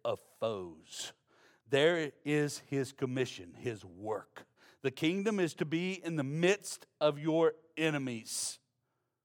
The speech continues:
And then Martin Luther, in his not so gentle ways, writes this, "And he who will not suffer this does not want to be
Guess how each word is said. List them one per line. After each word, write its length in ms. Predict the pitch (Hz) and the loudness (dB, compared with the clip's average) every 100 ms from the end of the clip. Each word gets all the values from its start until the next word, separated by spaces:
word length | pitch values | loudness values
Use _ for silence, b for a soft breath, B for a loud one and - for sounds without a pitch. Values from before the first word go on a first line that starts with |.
| _ _ _ _ _ _ _ _ _ _ _ _ _ _ _ _ _ _ - | _ _ _ _ _ _ _ _ _ _ _ _ _ _ _ _ _ _ -12
And 120 | 113 | -8
then 180 | 127 127 | -4 -2
Martin 300 | 123 113 104 | -2 -2 -4
Luther, 440 | 123 123 110 101 | -6 -6 -6 -6
in 160 | 104 98 | -6 -8
his 460 | 104 98 - - _ _ _ _ _ _ _ _ _ _ 120 | -10 -12 -16 -20 _ _ _ _ _ _ _ _ _ _ 0
not 260 | 131 131 | 0 0
so 220 | - 127 | -4 -6
gentle 420 | 110 120 113 104 101 | -4 -6 -6 -8 -8
ways, 480 | 104 90 104 - - _ _ _ _ _ _ _ _ _ _ _ _ _ _ _ _ _ _ _ _ | -8 -10 -12 -16 -20 _ _ _ _ _ _ _ _ _ _ _ _ _ _ _ _ _ _ _ _
writes 360 | 110 104 - - | -4 -4 -6 -8
this, 480 | 113 123 135 - - _ _ _ _ _ _ | -4 -4 -4 -10 -16 _ _ _ _ _ _
"And 180 | 113 110 | -6 -4
he 260 | 104 165 175 | -2 -2 0
who 160 | 156 | -2
will 160 | 156 135 | 0 0
not 320 | 135 160 - | 2 0 -2
suffer 560 | - - - 170 - 113 | -14 -4 2 4 2 -6
this 380 | 110 107 - - | -4 -6 -8 -10
does 200 | 120 110 | -10 -4
not 300 | 127 127 110 | -4 -4 -8
want 260 | 117 - | -10 -10
to 60 | 107 | -16
be 480 | 95 123 98 - | -8 -6 -6 -12